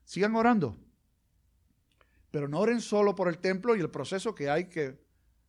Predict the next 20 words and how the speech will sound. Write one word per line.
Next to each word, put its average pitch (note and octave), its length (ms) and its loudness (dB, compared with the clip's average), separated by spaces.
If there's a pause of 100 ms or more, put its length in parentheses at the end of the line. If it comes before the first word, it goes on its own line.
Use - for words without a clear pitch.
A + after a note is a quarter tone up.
que C3 260 -4
tenemos D3+ 360 -6
que E3 80 -4
inmiscuirnos D3 580 -2
ahora G3 240 2
de D#3 80 2
ponerlo F3 420 -2
en D#3+ 80 -4
condiciones. D3+ 840 -4 (880)
Esa C#4 300 6
no A3 340 8
es E4 240 4
la C#3 180 0
iglesia. A2 640 -8 (1300)
Nos D#3 160 -2
lo D#3 80 2
dijeron F3 340 4
hace G#3 220 4
mucho B3 280 2
tiempo. A#3 520 0